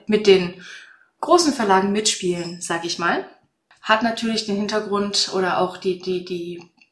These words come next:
Beimengung der Aufgabe, Auflagendruck. Und diese Auflage, die man da kalkuliert, die sollte mindestens dreihundert Bücher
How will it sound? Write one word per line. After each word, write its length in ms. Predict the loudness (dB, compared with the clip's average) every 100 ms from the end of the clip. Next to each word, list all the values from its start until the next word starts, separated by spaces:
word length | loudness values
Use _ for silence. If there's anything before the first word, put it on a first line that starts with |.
| _
Beimengung 920 | 2 2 2 2 2 2 2 0 0
der 320 | 2 2 2
Aufgabe, 960 | 0 -2 -4 -2 -2 -2 -2 -2 -4 -6
Auflagendruck. 920 | -4 -4 -2 -2 -2 -4 -6 -8 -12 -20 -20 -20 -20 -20 -16
Und 460 | -2 -2 0 -4 -6
diese 240 | -2 0
Auflage, 520 | 0 0 2 2 2 -2
die 140 | -2
man 240 | -2 -2
da 140 | -4 -4
kalkuliert, 840 | -4 -6 -2 -4 0 0 0 -4 -12 -20 -10
die 100 | -4
sollte 280 | 2 2 2
mindestens 640 | 0 0 0 0 -2 -4
dreihundert 640 | -2 -2 0 0 0 -4 -4
Bücher 500 | -6 0 0 0